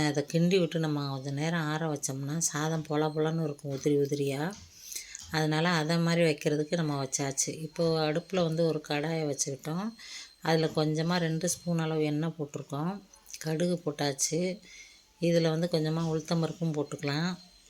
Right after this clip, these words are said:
முழு உளுந்து இருந்தாலும் போட்டுக்கலாம். ப-, இந்த மாதிரி உடைச்ச உளுந்து இருந்தாலும் போட்டுக்கலாம். எல்லாமே டேஸ்ட்டாக தான் இருக்கும்.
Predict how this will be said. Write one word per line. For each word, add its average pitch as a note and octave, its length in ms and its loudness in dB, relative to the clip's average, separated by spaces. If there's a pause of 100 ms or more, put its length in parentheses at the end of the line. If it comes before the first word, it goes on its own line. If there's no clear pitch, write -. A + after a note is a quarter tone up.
(580)
முழு F#3+ 240 2
உளுந்து F3 280 4
இருந்தாலும் E3 360 2
போட்டுக்கலாம். D#3+ 500 0 (160)
ப-, D3+ 140 0 (580)
இந்த C#3+ 140 -4 (100)
மாதிரி E3 220 0 (380)
உடைச்ச D3 260 -4 (140)
உளுந்து D3 260 -2
இருந்தாலும் C#3+ 300 -6
போட்டுக்கலாம். C#3 420 -6
எல்லாமே C#3 260 -4 (100)
டேஸ்ட்டாக D3 440 -2
தான் D3+ 140 -4
இருக்கும். D3 280 -6